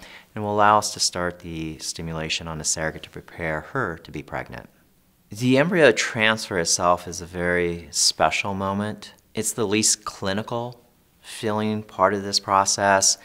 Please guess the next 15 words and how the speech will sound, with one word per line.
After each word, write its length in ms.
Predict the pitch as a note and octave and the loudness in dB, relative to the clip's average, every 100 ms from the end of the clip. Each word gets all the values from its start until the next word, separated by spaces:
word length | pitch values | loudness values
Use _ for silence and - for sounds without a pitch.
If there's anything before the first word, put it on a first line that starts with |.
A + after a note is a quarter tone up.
| - - _ _ | -16 -20 _ _
It's 180 | G#2+ - | -2 -2
a 60 | |
chance 580 | F#2+ - - G2+ G2+ G2+ | 0 0 0 2 2 0
for 760 | - G2 F2+ F2+ F2 E2+ E2 - | -6 -6 -2 2 4 2 0 -6
our 160 | D#2+ E2 | -2 -2
intended 440 | D#2 - E2+ D2+ | -2 -8 -8 -8
parents 640 | - - A2 G#2+ G#2+ - - | -12 -6 -2 0 -2 -6 -8
and 140 | - E2+ | -10 -8
our 120 | D#2+ | -4
surrogate 540 | - F2+ F2+ F2 F2 | -4 -2 0 0 -2
to 220 | - E2 D2+ | -10 -12 -10
bond, 520 | - F2+ F#2 F#2 F2+ | 0 4 4 2 0
to 60 | D#2 | -8
be 280 | - D#2+ F2+ | -10 -6 -6
together. 580 | F2 F2+ F2+ F2+ F2+ | -4 -4 -2 -4 -8